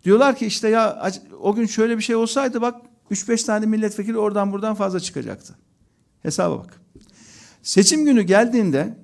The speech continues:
ki seçim artık bu yıl mı olur, gelecek yıl mı onu da göreceğiz. Seçim günü geldiğinde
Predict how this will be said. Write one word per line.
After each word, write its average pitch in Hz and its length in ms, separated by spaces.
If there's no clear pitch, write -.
ki 127 260
seçim 175 480
artık 151 340
bu 135 60
yıl 151 180
mı 147 120
olur, 127 300
gelecek 127 380
yıl 135 180
mı 117 240
onu 127 140
da 123 60
göreceğiz. 131 540
Seçim 254 380
günü 202 200
geldiğinde 143 640